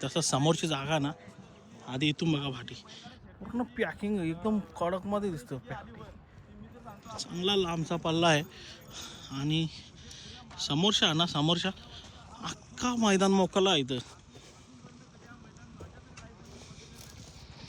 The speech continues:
पूर्ण मैदान मोकळा, पूर्ण. कारण का समोरच्या एवढी बरीचशी जागा दिसतं आणि गाड्या पण किती पण लावू शकतो आपण.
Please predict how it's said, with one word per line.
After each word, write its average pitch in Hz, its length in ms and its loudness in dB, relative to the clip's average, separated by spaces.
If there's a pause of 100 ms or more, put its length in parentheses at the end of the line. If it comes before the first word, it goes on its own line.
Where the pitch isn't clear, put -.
(360)
पूर्ण 190 140 2
मैदान 180 360 8
मोकळा, 143 240 2
पूर्ण. 160 380 4 (1400)
कारण 147 140 -4
का 156 120 -4
समोरच्या 165 460 0 (920)
एवढी 156 220 4
बरीचशी 175 600 4
जागा 156 280 6
दिसतं 196 340 2 (540)
आणि 143 140 2
गाड्या 151 420 6
पण 202 120 6
किती 185 200 4
पण 190 100 6
लावू 180 160 8
शकतो 160 240 0
आपण. 180 240 2